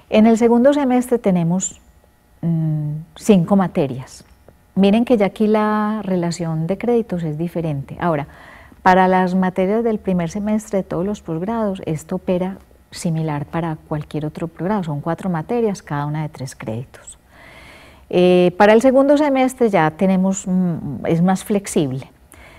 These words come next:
Entonces, ahí vemos unas materias de dos créditos, otras de tres, de tres créditos y,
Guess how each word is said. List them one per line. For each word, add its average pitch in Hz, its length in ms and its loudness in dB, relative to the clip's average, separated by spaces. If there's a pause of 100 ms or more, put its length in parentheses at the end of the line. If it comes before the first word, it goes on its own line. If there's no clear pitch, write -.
(120)
Entonces, 208 920 2
ahí 185 220 2
vemos 196 320 0
unas 214 200 2
materias 175 540 0
de 180 120 2
dos 175 180 -2
créditos, 247 540 2
otras 170 260 -4
de 202 100 -4
tres, 214 280 -8 (240)
de 180 120 -2
tres 208 300 -8
créditos 196 580 -2
y, 165 400 -2